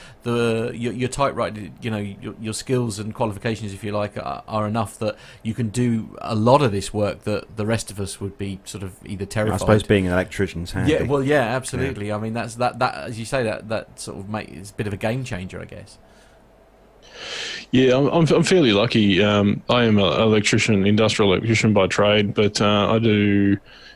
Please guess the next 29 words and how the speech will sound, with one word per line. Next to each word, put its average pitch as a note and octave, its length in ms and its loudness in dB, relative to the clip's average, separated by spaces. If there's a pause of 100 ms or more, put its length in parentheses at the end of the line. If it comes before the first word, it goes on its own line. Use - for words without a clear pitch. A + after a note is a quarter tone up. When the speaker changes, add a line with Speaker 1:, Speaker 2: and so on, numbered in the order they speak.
(140)
Speaker 3:
fitting, G#2+ 420 4
turning, G#2 380 4
machining, G2 420 2
hydraulics, G2+ 480 2
pneumatics. G#2 800 2 (160)
Um, G2 440 0
I G2 180 2
actually G#2 200 0
do F#2+ 140 2
gas G2+ 220 2
fitting G2 260 0
too G#2 300 2
as G2 120 2
a G2+ 60 -2
part G2 200 2
of F#2+ 60 0
my F#2+ 80 2
work F#2+ 240 2
too. G2+ 240 2
So G2 220 0
I'm G2+ 140 2
pretty, G#2 340 2 (480)
pretty A2+ 160 4
well-rounded G#2 600 4
and, G2+ 260 4
uh, G2 40 4
Speaker 2:
Wow. G2 300 4
Speaker 3:
mechanical G2 560 2
person. G2+ 540 2